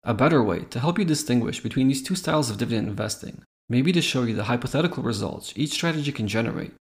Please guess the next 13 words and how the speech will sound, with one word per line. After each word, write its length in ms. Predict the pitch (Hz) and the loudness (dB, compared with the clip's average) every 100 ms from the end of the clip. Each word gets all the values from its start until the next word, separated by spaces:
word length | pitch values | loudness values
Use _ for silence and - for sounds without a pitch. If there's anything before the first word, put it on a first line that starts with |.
| - | -6
and 140 | 120 | -4
highlight 340 | 123 147 151 143 | 0 2 2 0
some 160 | 127 | 0
of 60 | 110 | 0
the 60 | 107 | -2
differences. 680 | 110 120 - - - - - _ _ _ _ | -4 -4 -6 -12 -16 -18 -20 _ _ _ _
I've 180 | 117 113 | -6 0
taken 320 | 151 170 190 | 2 4 4
the 100 | 131 | 4
S 220 | 120 120 | 2 0
C 160 | - 131 | 2 2
H 160 | - | 2
D 240 | - 104 | -4 -6